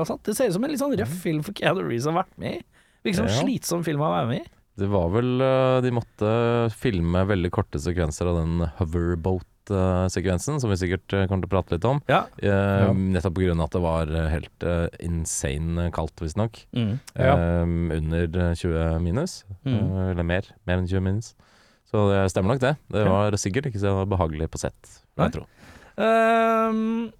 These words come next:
Speaker 1: vi, Morgan Freeman gjør sin aller beste Egon Olsen med sigar og en slags
Speaker 3: <laughs>
Speaker 1: hatt,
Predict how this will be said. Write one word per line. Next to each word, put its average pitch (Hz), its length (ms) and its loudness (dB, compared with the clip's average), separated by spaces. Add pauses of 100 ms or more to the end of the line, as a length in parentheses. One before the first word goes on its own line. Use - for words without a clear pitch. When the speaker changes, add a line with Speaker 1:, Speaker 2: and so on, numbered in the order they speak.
Speaker 1:
vi, 196 800 0
Morgan 165 220 0
Freeman 147 420 -2
gjør 220 180 -2
sin 165 220 -2
aller 120 320 2
beste 127 320 0
Egon 110 420 0
Olsen 208 520 -2
med 170 180 -2
sigar 123 680 0
og 120 120 2
en 113 100 2
slags 139 300 0
Speaker 3:
<laughs> - 160 2
Speaker 1:
hatt, 339 160 2